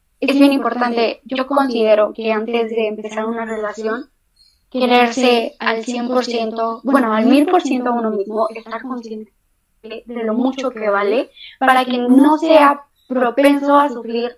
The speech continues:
esto. Volviendo a focos rojos, otra cosa sería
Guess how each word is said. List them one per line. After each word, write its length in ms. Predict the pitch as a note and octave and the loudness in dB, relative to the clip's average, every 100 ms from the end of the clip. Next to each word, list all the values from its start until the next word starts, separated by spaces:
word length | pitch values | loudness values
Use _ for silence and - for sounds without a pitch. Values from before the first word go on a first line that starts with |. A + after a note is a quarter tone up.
| - | -10
esto. 460 | B3+ A#3+ - G3 - | -8 -8 -12 -18 -12
Volviendo 480 | A#3+ B3 C4+ C#4+ | -6 -2 0 2
a 60 | D4 | 0
focos 280 | A#3+ A#3+ A3 | -2 -6 -4
rojos, 480 | G#3+ G#3 G3 D4 _ _ _ _ _ _ _ _ _ _ _ _ _ - - - | -4 -4 -6 -6 _ _ _ _ _ _ _ _ _ _ _ _ _ -20 -20 -14
otra 400 | C#4 C4+ C#4 C4+ | -10 -2 0 0
cosa 320 | C4+ B3+ B3+ | -2 -2 -4
sería 640 | B3+ A#3+ A#3+ A#3+ A#3 - | -4 -6 -4 -2 -2 -4